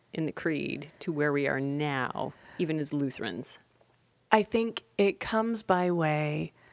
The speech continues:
Speaker 2: of those Dark Ages. And I'm sure that there's a whole lot more detail, and people who have studied this could go into a whole lot of detail on this. I don't have a lot of research behind this. What I can say is that in a time period when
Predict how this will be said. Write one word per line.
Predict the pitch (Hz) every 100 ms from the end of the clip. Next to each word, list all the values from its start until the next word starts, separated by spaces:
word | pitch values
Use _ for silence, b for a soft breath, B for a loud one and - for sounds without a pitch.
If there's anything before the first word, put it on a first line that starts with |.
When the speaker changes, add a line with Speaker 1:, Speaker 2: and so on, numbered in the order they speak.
| b _ -
Speaker 2:
of | 185 170
those | 170 165
Dark | 170 160 165
Ages. | 180 165 - - - - - _ _ -
And | 202
I'm | 196 185
sure | - - 196 185 190 202
that | 185
there's | 175 170
a | 160
whole | - - 196 190
lot | 175 160
more | 170 165
detail, | 160 156 - 156 147 -
and | 170
people | 165 175 - 180
who | 170
have | 160 160
studied | - 175 175 170
this | 175 175 - - - - -
could | -
go | 175 165
into | 160
a | 156
whole | - 151
lot | 151 151
of | 151
detail | 165 - 185
on | - 180
this. | - 190 - -
I | 170
don't | 165 160
have | 156
a | 156
lot | 156 151
of | 151
research | 156 - 170 -
behind | - - -
this. | - -
What | - 180
I | 175
can | - 196
say | 208 185 170
is | 170 160
that | 156 156 - - _ _ -
in | 208
a | 202
time | 185 - 208 208 220 220
period | - 180 170 170 165 165 180
when | 165 165 165 165 165